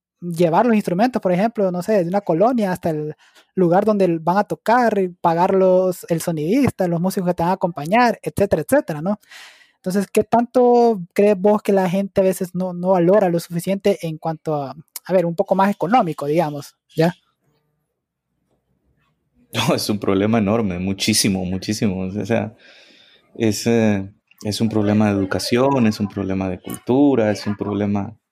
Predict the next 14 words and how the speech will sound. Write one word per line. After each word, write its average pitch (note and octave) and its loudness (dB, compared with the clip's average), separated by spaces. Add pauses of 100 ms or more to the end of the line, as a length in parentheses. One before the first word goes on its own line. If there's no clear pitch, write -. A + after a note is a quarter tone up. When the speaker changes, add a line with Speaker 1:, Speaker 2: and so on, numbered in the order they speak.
(720)
Speaker 2:
Eh, - -8
estructural, A#2 -2
¿no? C#3 -2
Cuando A2+ -2
la G2+ -6
gente A#2 -2
no B2 0
ha C3 0
tenido C3+ 0
acceso C3 -2
a A#2 2
otras A2+ -6
cosas, D3 -2
¿no? A2+ -12